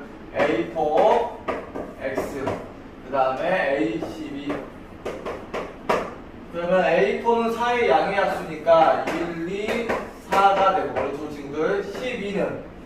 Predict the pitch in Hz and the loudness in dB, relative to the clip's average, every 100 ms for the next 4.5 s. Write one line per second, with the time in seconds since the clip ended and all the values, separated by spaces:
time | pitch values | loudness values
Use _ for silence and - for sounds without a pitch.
0 | - - - - - - 226 - 226 185 | -16 -16 -16 -18 -18 -14 -10 -4 2 4
1 | - - 165 151 170 185 175 151 139 - | 4 2 -2 -2 2 2 2 0 -4 -6
2 | 190 180 151 165 165 156 135 - - - | -8 -6 -4 -4 -2 0 -2 -6 -6 -4
3 | 165 180 170 151 143 - 156 175 165 - | -4 -4 -4 -4 -6 -6 -2 0 0 -2
4 | - - - 196 | -4 -4 0 2